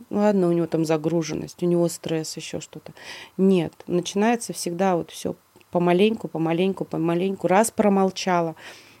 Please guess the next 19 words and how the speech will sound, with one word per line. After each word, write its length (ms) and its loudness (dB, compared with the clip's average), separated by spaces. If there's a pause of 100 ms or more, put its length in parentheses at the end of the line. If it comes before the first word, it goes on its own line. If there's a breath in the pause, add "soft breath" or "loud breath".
(240 loud breath)
второй 460 8
раз 180 6
промолчала, 880 0 (640 loud breath)
на 120 4
третий 400 4
раз 300 4
уже 260 -4
ударил, 500 0
на 180 0
четвертый 520 -2
раз 300 -4
избил 340 -4
тебя 380 -2
и 20 -4
ребенка, 520 0
на 160 0
пятый 320 -4
раз 280 -2
за-, 320 0